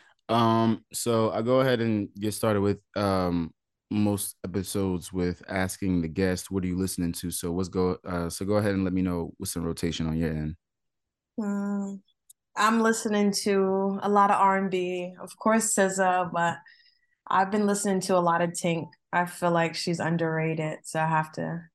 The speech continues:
Speaker 2: definitely shout that out.
Speaker 1: Word, word, word. Shout out to Tink. All right, um, let's go ahead and hop straight into it. So, um, when it gets into the history of you, like,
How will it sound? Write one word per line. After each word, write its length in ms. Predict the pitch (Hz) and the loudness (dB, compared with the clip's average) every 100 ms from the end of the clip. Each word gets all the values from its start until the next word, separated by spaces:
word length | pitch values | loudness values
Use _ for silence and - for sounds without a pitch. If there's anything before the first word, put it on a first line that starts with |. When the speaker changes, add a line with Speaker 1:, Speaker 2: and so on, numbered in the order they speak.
| _ - | _ -6
Speaker 2:
definitely 340 | 170 - 175 | -4 -2 -4
shout 260 | - 170 - | -4 -6 -6
that 120 | - | -4
out. 260 | 82 - - _ _ _ _ _ _ _ - | -4 -6 -10 _ _ _ _ _ _ _ 0
Speaker 1:
Word, 200 | 98 110 | 2 4
word, 120 | 107 | 2
word. 280 | 120 95 - _ _ _ _ _ | 2 0 -4 _ _ _ _ _
Shout 180 | - 92 | -6 -4
out 180 | 98 101 | -4 -2
to 80 | 127 | -2
Tink. 140 | 113 - _ _ _ _ _ _ _ - | -2 -8 _ _ _ _ _ _ _ 2
All 100 | 110 | 6
right, 280 | 110 104 - | 6 6 4
um, 560 | 113 113 113 113 110 95 | 4 6 8 6 4 2
let's 160 | 123 | 0
go 160 | 123 120 | 4 4
ahead 300 | 117 113 107 | 4 2 0
and 120 | 95 | -2
hop 260 | 101 98 - | -2 -4 -4
straight 220 | - 101 | -2 0
into 440 | 95 95 - 139 | 0 0 0 2
it. 180 | 135 - | 0 0
So, 640 | - 117 104 98 95 95 - _ _ _ _ | -2 0 0 2 0 -4 -12 _ _ _ _
um, 640 | 104 101 101 95 92 85 - _ _ _ | 0 2 2 0 0 -2 -6 _ _ _
when 640 | 101 104 104 101 98 95 - | -2 0 2 0 0 -2 -6
it 140 | 98 95 | -6 0
gets 320 | 110 104 - | 0 0 0
into 800 | 107 104 - - 98 92 92 87 | 0 0 -2 -2 0 0 0 -2
the 120 | 90 | -4
history 400 | 101 - 95 87 | -4 -2 -2 -2
of 100 | 82 | 0
you, 340 | 98 98 87 | 2 2 2
like, 340 | 82 82 80 | 0 0 -2